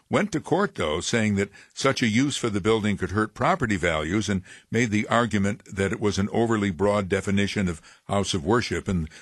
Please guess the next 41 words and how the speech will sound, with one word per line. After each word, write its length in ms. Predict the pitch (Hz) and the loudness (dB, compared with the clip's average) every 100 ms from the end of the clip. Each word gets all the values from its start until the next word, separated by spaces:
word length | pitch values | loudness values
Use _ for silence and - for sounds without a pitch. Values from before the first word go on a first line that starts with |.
| - - | -16 -8
the 140 | 95 - | -8 2
court 220 | 104 90 | 2 2
agreed 340 | 85 92 101 90 | 0 0 0 0
on 220 | 85 85 | 0 0
that. 420 | 117 95 78 - - _ _ | 2 0 -4 -16 -20 _ _
Advocates 520 | 127 185 185 - 131 | 0 2 0 0 0
for 220 | - 143 120 | 0 0 0
Family 420 | - 139 117 101 | 0 0 0 -2
Promise 580 | - 156 185 135 87 - - - | -2 0 2 2 -2 -6 -10 -14
say 240 | - - 131 | -2 0 2
the 140 | 117 | 2
ruling 480 | 117 156 139 127 117 | 2 2 2 0 -2
could 260 | - 139 - | -4 -4 -2
impact 540 | 147 175 123 113 107 - _ _ | -2 0 0 0 -2 -8 _ _
other 260 | 139 143 135 | 0 2 2
religious 580 | 123 113 127 165 131 - | 2 2 2 0 -2 0
congregations 880 | 110 104 90 90 92 90 - 101 | 0 0 0 0 0 0 0 -2
that 140 | 98 - | -2 -2
make 280 | 107 104 - - - | -2 -2 -8 -20 -2
their 120 | 110 | 2
meeting 320 | 104 107 101 | 2 2 2
rooms 300 | 95 98 95 | 2 0 0
available 500 | 92 95 95 90 95 - - - | 0 0 0 0 -2 -2 -12 -4
for 100 | 107 | 0
social, 640 | - 190 165 110 85 85 - | 2 2 2 -2 -2 -4 -8
uh, 80 | |
programs, 680 | 90 - 104 87 87 76 73 | -4 0 2 2 -2 -2 -2
you 60 | 95 | -2
know, 80 | |
everything 340 | 101 95 95 85 - - | 0 0 0 -2 -6 -8
ranging, 300 | - 104 95 | 0 2 2
I 60 | 90 | 0
think, 160 | 120 127 | -2 0
from 220 | 92 80 | 0 2
Weight 180 | 104 113 | 0 2
Watchers 420 | 104 101 107 101 | 0 0 -2 0
to 60 | 90 | 0
Alcoholics 580 | 95 - 82 104 95 | 0 0 0 0 0
Anonymous 520 | 92 92 101 104 101 - | -2 0 2 0 -2 -2
to 80 | |
all 180 | 95 95 | -2 -2